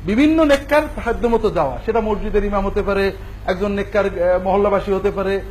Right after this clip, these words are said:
একজন নেককার পীর নামের হতে পারে, শেখ নামের হতে পারে, ভালোবাসা তাদের কাছে যাওয়া। তাতার যুগের পরে যখন মানুষদের ভিতরে দিন একেবারে মৃতপ্রায় হয়ে গেল, তখন পীর সাহেবরা এই কাজটা করতেন।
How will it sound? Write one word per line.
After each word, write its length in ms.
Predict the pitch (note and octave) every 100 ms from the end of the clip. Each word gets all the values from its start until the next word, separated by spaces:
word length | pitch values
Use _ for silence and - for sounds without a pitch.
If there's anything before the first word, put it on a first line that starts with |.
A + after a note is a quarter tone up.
| -
একজন 220 | F#3 F#3+
নেককার 300 | G3 G3+ G3+ F#3+
পীর 140 | G#3 F#3+
নামের 260 | G3 G3
হতে 180 | F#3+ G3+
পারে, 220 | F#3+ G3
শেখ 300 | F#3+ G3 G3
নামের 240 | G3 G3 F#3+
হতে 180 | G3
পারে, 240 | F#3 G3 G#3+ - - -
ভালোবাসা 460 | D#3 G3 F#3+ G#3 G#3+
তাদের 200 | F3 E3
কাছে 200 | D#3+ D3
যাওয়া। 220 | A#2+ G#2 - - - - - - - - - - - - - - - - -
তাতার 380 | G#3 A#3+ C#4+ C4+
যুগের 240 | C4+ C#4+ C#4
পরে 260 | B3+ B3+ C4+
যখন 380 | A3+ A3 C4
মানুষদের 600 | B3 G#3 A#3 - A#3+ B3 A#3+
ভিতরে 340 | A#3+ A#3+ A#3
দিন 260 | F3 A3 A3
একেবারে 680 | G#3 G#3+ G#3 G#3+ G#3 F#3 F3
মৃতপ্রায় 460 | F#3+ A#3 A#3 B3
হয়ে 160 | B3 C4
গেল, 200 | A#3+ G#3+ B3
তখন 360 | B3 D4+ C#4+ - B3
পীর 160 | A#3+ -
সাহেবরা 360 | C4 B3+ C4 C4
এই 260 | A#3+ B3
কাজটা 320 | B3 A3 -
করতেন। 320 | G#3 F3+ -